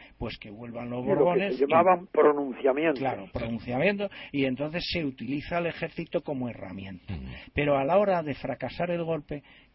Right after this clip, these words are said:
Speaker 1: como hay que buscar una cabeza de turco, eh, es muy, eh, apetitoso decir, "No, pues es un,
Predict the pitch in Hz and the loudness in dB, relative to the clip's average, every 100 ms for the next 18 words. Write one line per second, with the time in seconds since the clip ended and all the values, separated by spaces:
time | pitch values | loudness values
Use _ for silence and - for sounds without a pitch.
0 | - 147 135 151 170 175 165 143 175 156 | 0 2 2 0 0 -2 -4 -2 0 2
1 | 131 143 156 160 139 160 151 - 165 - | 0 0 0 0 -2 -4 -4 -4 -6 -4
2 | 156 156 _ _ _ _ _ _ _ _ | -6 -6 _ _ _ _ _ _ _ _
3 | _ - 147 156 175 156 - - 139 135 | _ 0 2 0 -4 -8 -8 -10 -6 0
4 | 165 185 139 - _ - 127 120 113 110 | 2 2 0 -12 _ -12 -10 -8 -10 -10
5 | 107 104 98 - - _ - - 120 127 | -12 -12 -12 -16 -20 _ -8 -6 -4 -4
6 | 123 175 - 170 156 135 139 123 - - | 4 4 4 0 0 0 -2 -4 -8 -6
7 | 196 220 151 127 185 - 180 170 170 | 0 0 0 -4 -6 -6 -10 -14 -18